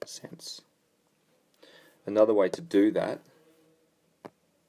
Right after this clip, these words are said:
would be to find twenty-five percent of the jacket, so multiply eighty-nine dollars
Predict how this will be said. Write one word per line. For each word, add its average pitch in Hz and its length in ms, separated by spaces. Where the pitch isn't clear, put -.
would 104 180
be 95 120
to 90 100
find 90 320
twenty-five 92 560
percent 110 280
of 104 60
the 104 80
jacket, 110 420
so 92 200
multiply 87 560
eighty-nine 101 440
dollars 104 400